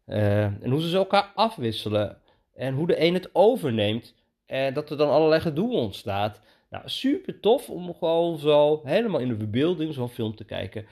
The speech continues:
Is echt een aanrader. Emotioneel bewustzijn. Maar, eh, er is natuurlijk meer.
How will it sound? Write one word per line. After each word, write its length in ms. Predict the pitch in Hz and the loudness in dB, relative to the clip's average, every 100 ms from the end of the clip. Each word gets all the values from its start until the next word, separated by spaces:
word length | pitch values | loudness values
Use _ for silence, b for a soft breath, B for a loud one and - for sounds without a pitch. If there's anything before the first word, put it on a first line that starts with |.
| b b | b b
Is 340 | - 120 - - | -6 -6 -6 -6
echt 320 | 123 - - | -6 -6 -10
een 340 | 110 117 104 _ | -6 -6 -6 _
aanrader. 560 | - 98 90 90 87 92 _ _ _ _ _ _ _ _ | -8 -6 -6 -8 -12 -18 _ _ _ _ _ _ _ _
Emotioneel 560 | - 156 196 - 185 185 | 0 4 4 2 2 2
bewustzijn. 560 | 151 156 165 107 98 92 b b b | 0 -4 -4 -2 -4 -6 b b b
Maar, 720 | 90 98 107 123 151 180 - _ | -8 -2 2 4 4 2 -4 _
eh, 220 | - 120 | -6 -4
er 140 | 113 143 | -2 -4
is 100 | 165 | -4
natuurlijk 320 | - 117 104 | -6 -8 -4
meer. 480 | 113 135 127 123 | 0 4 4 2